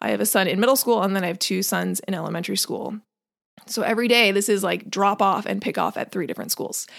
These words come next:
So anyway, it usually takes me about a half an hour to go drop my kids off at school. But today, my husband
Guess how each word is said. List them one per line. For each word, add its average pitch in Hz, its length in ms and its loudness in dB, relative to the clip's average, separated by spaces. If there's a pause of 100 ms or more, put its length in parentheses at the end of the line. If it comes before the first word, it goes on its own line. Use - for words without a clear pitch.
(220)
So 302 100 0
anyway, 277 240 6
it 196 120 6
usually 311 320 4
takes - 260 2
me 220 120 4
about 190 220 4
a 185 40 2
half 202 260 0
an 196 60 2
hour 190 300 2
to 214 180 -2
go 185 180 2
drop 180 260 0
my 196 120 0
kids 196 260 -4
off 185 180 -4
at - 140 -4
school. 247 440 4 (220)
But 214 140 -2
today, 254 480 6 (320)
my 226 100 -6
husband 202 540 0